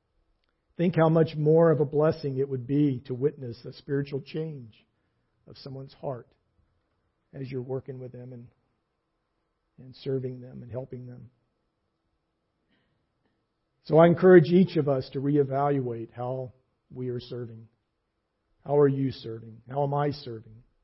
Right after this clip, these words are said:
If you've not helped someone recently, ask God to bring a need to your attention and to give you the grace to try to meet it. We have a mercy ministry here that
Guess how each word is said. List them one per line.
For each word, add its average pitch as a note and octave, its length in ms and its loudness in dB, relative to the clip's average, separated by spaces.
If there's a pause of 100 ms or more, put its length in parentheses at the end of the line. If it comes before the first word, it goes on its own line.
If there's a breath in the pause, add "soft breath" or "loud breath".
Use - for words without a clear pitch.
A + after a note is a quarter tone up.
(1600)
If A#2+ 160 -10
you've D3 160 -2
not D#3 220 0
helped C#3+ 280 0
someone C#3 340 -6
recently, C3 540 -6 (640)
ask D3+ 320 -4
God D3 280 2
to C#3+ 60 -4
bring D3 460 -2 (540)
a D3 80 -4
need E3 380 4
to F3 60 -6
your E3 200 2
attention F3+ 420 -4 (1080)
and C3+ 100 -8
to C3 80 -2
give D3+ 300 10
you E3+ 180 4
the D#3 100 0
grace D#3 440 4
to D3 80 -10
try D#3+ 220 -4
to D#3+ 80 -4
meet D#3+ 240 -4
it. G2 120 -14 (2750)
We C3 160 -4
have C#3+ 160 0
a C#3+ 160 2
mercy F3 480 -2
ministry B2 460 -8
here A#2 260 -6
that A#2 240 -10